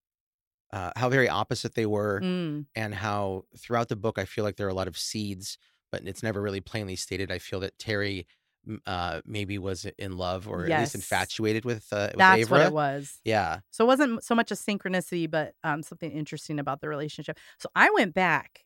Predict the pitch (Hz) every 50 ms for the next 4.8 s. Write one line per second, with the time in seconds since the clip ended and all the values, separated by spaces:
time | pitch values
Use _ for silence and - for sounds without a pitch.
0 | - - 175 180 180 196 170 - - - 156 156 156 - - 175 170 170 165 151
1 | 160 160 151 160 151 139 - - 156 143 147 151 - - 156 156 147 - 143 131
2 | 123 139 139 165 180 _ _ _ - 170 170 170 170 165 160 - - 175 170 160
3 | - - 190 170 156 _ _ - - - _ - 208 233 262 294 320 - - 233
4 | 247 220 233 240 - - - 180 160 156 147 - - 156 151 143